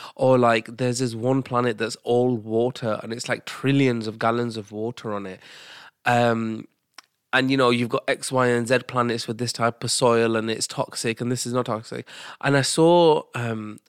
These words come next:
videos of the moon landing, not the moon landing, but subsequent ones.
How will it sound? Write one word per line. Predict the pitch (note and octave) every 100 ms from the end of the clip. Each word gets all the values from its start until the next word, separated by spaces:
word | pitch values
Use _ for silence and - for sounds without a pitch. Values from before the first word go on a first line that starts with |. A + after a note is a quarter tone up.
| -
videos | B2 C#3+ C#3+ B2+
of | A2+
the | A#2
moon | C3 C3+
landing, | A2+ G#2 G#2 A2
not | D#3 B2+
the | A#2 B2+ B2
moon | A#2+ A2+
landing, | G#2+ G#2+ G#2 G#2
but | G#2+ G#2
subsequent | - A#2 - - A2 G#2+
ones. | A#2+ A2 F2 -